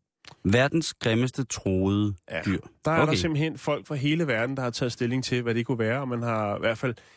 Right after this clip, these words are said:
Speaker 2: i top ti har der ligget, øh, ti troede, rigtig grimme dyr. Øh, her kan jeg nævne blandt andet, øh,
Speaker 1: <laughs>
Speaker 2: øh, næseaben.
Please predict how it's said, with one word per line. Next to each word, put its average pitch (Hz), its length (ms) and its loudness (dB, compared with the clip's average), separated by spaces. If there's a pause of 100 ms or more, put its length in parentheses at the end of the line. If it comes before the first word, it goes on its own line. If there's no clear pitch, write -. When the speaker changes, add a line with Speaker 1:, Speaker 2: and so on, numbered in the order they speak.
(120)
Speaker 2:
i 143 80 -4
top - 240 0
ti - 320 -2
har 139 120 -2
der 131 80 0
ligget, 123 440 2
øh, 110 280 0
ti - 320 -4 (1300)
troede, 123 340 2 (580)
rigtig 123 220 -4
grimme 107 220 0
dyr. 107 240 0 (340)
Øh, 113 220 2
her 131 120 2
kan 123 160 -2
jeg 113 220 0 (400)
nævne 117 520 0
blandt 120 240 0
andet, 127 280 2
øh, 113 340 0 (600)
Speaker 1:
<laughs> - 600 -14
Speaker 2:
øh, 113 140 4
næseaben. 117 720 2